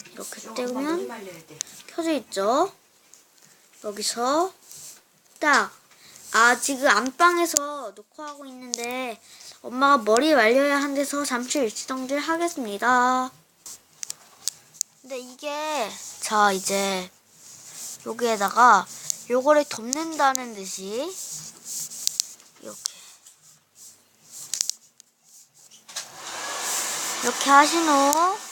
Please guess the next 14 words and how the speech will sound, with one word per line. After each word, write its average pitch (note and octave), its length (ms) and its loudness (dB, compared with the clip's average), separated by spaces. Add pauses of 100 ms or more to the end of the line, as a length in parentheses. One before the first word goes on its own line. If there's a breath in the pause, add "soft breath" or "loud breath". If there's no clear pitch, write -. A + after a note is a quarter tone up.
(920)
여기에 C#4+ 260 2
출문을 F4 560 2
하고 D#4 420 6 (680)
레버로 B3+ 580 6 (120)
이렇게 A#3 280 0
했을 C#4 240 0 (100)
때 B3 240 -8 (880)
이렇게 A#3 140 2
왼쪽으로 D#4 500 4
열리게, G3+ 540 4 (1900)
그리고 A3 560 6
이쪽으로 A3 520 0
가서 F3+ 680 6 (1300)
철문. D#4 260 4